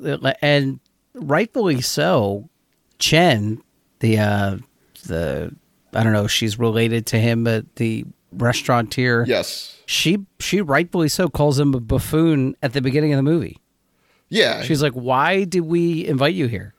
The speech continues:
Speaker 1: We just got roughed up and you were, you know, dropping a deuce in the bathroom. Like, you are worthless."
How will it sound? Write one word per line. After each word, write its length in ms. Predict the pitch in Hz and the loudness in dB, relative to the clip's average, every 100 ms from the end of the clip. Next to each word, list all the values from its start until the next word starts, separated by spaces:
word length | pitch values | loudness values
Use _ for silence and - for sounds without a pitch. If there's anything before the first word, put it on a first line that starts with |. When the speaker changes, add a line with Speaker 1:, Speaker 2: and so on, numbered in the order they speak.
| _ - | _ -4
Speaker 1:
We 440 | 123 135 143 135 113 | 0 2 2 0 -4
just 500 | - 151 165 - - | -2 0 0 0 0
got 340 | 139 139 147 _ _ _ - | 2 2 0 _ _ _ -12
roughed 420 | 123 131 143 - | 0 2 2 0
up 340 | 123 131 - _ _ 117 | 2 2 0 _ _ -2
and 260 | 117 113 | 0 0
you 160 | 123 131 | 0 0
were, 260 | 120 117 101 - | 0 -4 -4 -6
you 140 | 127 | -2
know, 300 | 107 92 104 - _ _ _ _ | -2 -2 -8 -14 _ _ _ _
dropping 320 | - 127 - | 0 0 2
a 80 | 123 | -2
deuce 400 | 110 123 147 - | 0 0 0 0
in 80 | 131 | -2
the 80 | 104 | -2
bathroom. 460 | 110 139 - 120 104 | 0 0 0 -2 -2
Like, 260 | 104 95 120 | -4 -4 2
you 140 | 135 | 4
are 120 | 123 | 4
worthless." 1040 | 113 113 113 127 131 - 95 - - - | 0 -4 -4 0 -2 -2 -6 -6 -6 -8